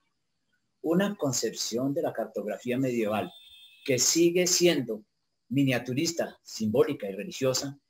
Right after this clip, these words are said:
es la que presenta divisiones por zonas, franjas horizontales que señalan cambios climáticos.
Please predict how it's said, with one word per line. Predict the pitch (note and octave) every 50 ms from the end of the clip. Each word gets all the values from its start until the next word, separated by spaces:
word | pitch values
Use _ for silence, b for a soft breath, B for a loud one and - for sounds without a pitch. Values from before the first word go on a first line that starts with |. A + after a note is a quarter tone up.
| _ _ -
es | - D#3+
la | F3+ F3
que | - D#3+
presenta | - - C3 A#2 - D3+ D#3 - - F3
divisiones | E3 D3 C3 A#2+ A2+ - - C#3+ C#3+ E3 E3 -
por | - B2+ A#2+ -
zonas, | - D#3+ F3 E3+ C3+ A2 - - _ _ _ _ _ _
franjas | - B2+ B2+ B2+ B2 B2+ C3+ C3 -
horizontales | A#2 G#2+ - - A2+ G#2+ G#2 G#2+ C3 C3+ C#3 C3+ -
que | - A2+
señalan | - A2 G#2+ G#2+ A2+ B2 C3+ C3 B2 A#2+ - -
cambios | - C#3+ E3+ F3 D#3 D#3 D3 - - - - - _ _ _ _
climáticos. | - G#2+ G#2+ C#3+ F3 E3+ - B2+ - - _ - -